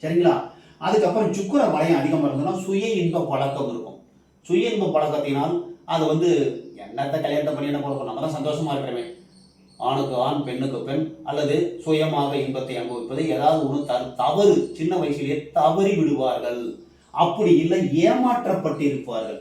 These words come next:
இவருடைய கையிலே இந்த குரு மெட்டில் கீழே அப்படி லைட்டா சிலும்பல்கள் இருக்கு. இப்படி இருக்கும் பொழுது ஏமா-, இளமையிலேயே நம்பி ஏமாறுவது. ஒரு நிறைய பேரை லவ் பண்ணுவாங்க, லவ் பண்ணும்போது அவங்க ஏமாத்திடுவாங்க. அவங்களுடைய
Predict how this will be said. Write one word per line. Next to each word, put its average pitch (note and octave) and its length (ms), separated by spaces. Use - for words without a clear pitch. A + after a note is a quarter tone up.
இவருடைய C3 560
கையிலே C3 440
இந்த D#3 260
குரு F#3 360
மெட்டில் E3+ 480
கீழே G3+ 240
அப்படி C#3 260
லைட்டா C3 420
சிலும்பல்கள் D#3 600
இருக்கு. - 240
இப்படி A#2+ 220
இருக்கும் D3 240
பொழுது A2+ 280
ஏமா-, E3 440
இளமையிலேயே F#3+ 720
நம்பி F#3+ 520
ஏமாறுவது. C3 640
ஒரு C3+ 180
நிறைய C3 320
பேரை D3+ 200
லவ் C#3+ 260
பண்ணுவாங்க, C#3 360
லவ் G#3+ 220
பண்ணும்போது F3+ 380
அவங்க D3+ 280
ஏமாத்திடுவாங்க. C3 600
அவங்களுடைய C3 480